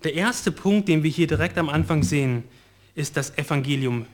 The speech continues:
hören und glauben. Guckt noch mal in Vers, Vers dreizehn.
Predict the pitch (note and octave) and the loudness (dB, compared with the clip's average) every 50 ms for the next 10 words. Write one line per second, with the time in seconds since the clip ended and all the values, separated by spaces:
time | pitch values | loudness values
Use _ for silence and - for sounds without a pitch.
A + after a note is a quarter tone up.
0 | - - D#3+ F#3 G3+ G3+ G3 G3 C#3+ C3+ C3 B2+ B2+ B2 - - - _ _ _ | -4 -2 0 0 2 0 0 0 -2 -2 -2 -4 -6 -8 -12 -18 -20 _ _ _
1 | _ _ - C#3+ C3+ B2+ C3 C3 B2+ B2 A#2 A2+ G#2+ G#2 - - - _ - - | _ _ -6 -4 -4 -4 -4 -4 -2 -2 -2 -4 -8 -12 -16 -20 -20 _ -6 -6
2 | A3+ A3 - G3+ F3 E3 F3 E3 D#3+ D#3 D3+ - D#3+ D3+ C#3+ - - - - - | -4 -2 0 0 2 2 2 2 2 0 -2 -2 -2 -4 -4 -4 -10 -14 -18 -20
3 | - - - _ - D3+ C#3+ C#3+ - D3 C#3+ C#3 C3+ C#3 - A#2+ A2 A2+ | -20 -20 -14 _ -4 -4 -4 -4 -2 0 0 0 0 -2 -6 -8 -8 -10